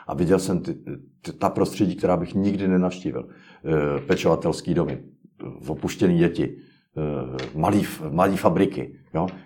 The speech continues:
kde se něco rodí. Velký fabriky, kde, kde tam přichází ta obrovská světová technologie, jako je Hyundai nebo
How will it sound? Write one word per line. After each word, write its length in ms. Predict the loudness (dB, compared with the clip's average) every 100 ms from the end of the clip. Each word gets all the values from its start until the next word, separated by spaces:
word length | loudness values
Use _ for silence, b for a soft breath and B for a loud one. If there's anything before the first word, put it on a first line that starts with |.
| -10
kde 100 | -6
se 120 | -2
něco 220 | 2 6
rodí. 380 | 8 6 0 -8
Velký 400 | -2 0 4 4
fabriky, 580 | 6 4 2 -4 -8 -12 B B
kde, 240 | -6 -6 -6
kde 120 | -10 -8
tam 140 | -8
přichází 500 | -8 -8 -4 -2 -2
ta 100 | -2
obrovská 600 | -2 -2 -4 -6 -2 -2
světová 460 | -2 -6 -6 -6 -6
technologie, 540 | -8 -8 -6 -6 -8
jako 220 | -8 -6
je 120 | -6 -6
Hyundai 420 | -8 -8 -8 -8
nebo 280 | -6 -6